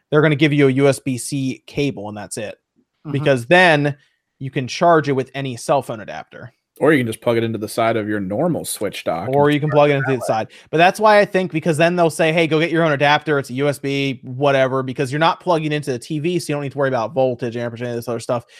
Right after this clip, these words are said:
Speaker 1: You get a five volt, uh, one amp or a two amp or whatever, and you plug it in and charge it like it's your cell phone, basically. Uh, if you don't have to worry about the docking stuff that's going on with, uh, certain chips that,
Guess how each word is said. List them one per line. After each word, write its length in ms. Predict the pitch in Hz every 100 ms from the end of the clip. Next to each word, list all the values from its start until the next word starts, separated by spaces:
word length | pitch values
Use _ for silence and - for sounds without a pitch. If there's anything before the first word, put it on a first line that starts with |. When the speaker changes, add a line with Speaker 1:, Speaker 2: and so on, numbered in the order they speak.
| - -
Speaker 1:
You 120 | -
get 80 | 151
a 60 | 127
five 400 | - 180 185 143
volt, 400 | 165 165 160 - _ _ -
uh, 540 | 123 120 113 110 110
one 220 | 113 143 165
amp 300 | 160 160 123
or 100 | 107
a 60 |
two 280 | - - 170
amp 200 | 170 165
or 60 | 165
whatever, 520 | 160 165 165 160 160 _
and 120 | 143
you 60 | 143
plug 300 | - 170 151
it 60 | 151
in 80 |
and 80 | 135
charge 260 | 123 147 135
it 80 | 135
like 180 | 127
it's 140 | 117 -
your 80 | 113
cell 200 | 139 113
phone, 220 | 110 101
basically. 560 | 95 - - - 95 _ _ _
Uh, 220 | 110 110 -
if 180 | 127 151
you 60 |
don't 120 | 156
have 160 | 151 160
to 60 | 156
worry 160 | 147
about 220 | 151 139 -
the 80 |
docking 880 | 104 139 139 160 143 139 135 131 120 _ _ _ _
stuff 340 | 127 - 131 -
that's 200 | 127 -
going 240 | 139 131
on 320 | 127 127 127
with, 180 | 120 -
uh, 220 | 117 113
certain 300 | - 131 104
chips 280 | - 135 -
that, 180 | 127